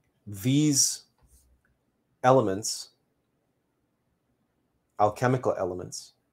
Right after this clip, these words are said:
are related to the other four elements, but all the elements are contained in each of the alchemical elements.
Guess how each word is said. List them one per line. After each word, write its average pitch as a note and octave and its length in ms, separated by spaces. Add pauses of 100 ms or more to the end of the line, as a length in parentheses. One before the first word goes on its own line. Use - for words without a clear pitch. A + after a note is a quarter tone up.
(2250)
are A2 80
related A2 540 (380)
to - 100
the G2+ 100
other A2 440 (680)
four G#2+ 300
elements, G2+ 500 (840)
but G#2 400 (1120)
all C3 220
the C3 160
elements A2+ 640 (120)
are G#2+ 100
contained G#2 680 (120)
in G#2 220
each - 460 (1160)
of G2 80
the A2 100
alchemical G#2+ 480
elements. G#2+ 500